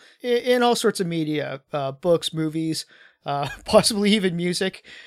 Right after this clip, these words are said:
uh, you know, there's a lot of times where the ending just doesn't quite live up to the experience that led up to that ending. So I think, uh,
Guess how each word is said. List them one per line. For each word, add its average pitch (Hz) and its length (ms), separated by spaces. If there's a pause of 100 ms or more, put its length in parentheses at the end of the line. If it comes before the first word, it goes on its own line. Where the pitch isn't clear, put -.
(140)
uh, 180 260
you 220 100
know, 185 100
there's 202 200
a 214 60
lot 208 180
of 202 60
times 208 260
where 202 100
the 202 120
ending 214 380
just 233 200
doesn't 277 240
quite 269 240
live 233 360
up 220 260
to 226 140
the 214 120
experience 214 500
that 214 140
led 196 200
up 202 140
to 214 80
that 202 220
ending. 180 400
So 180 240
I 185 80
think, 202 380
uh, 208 280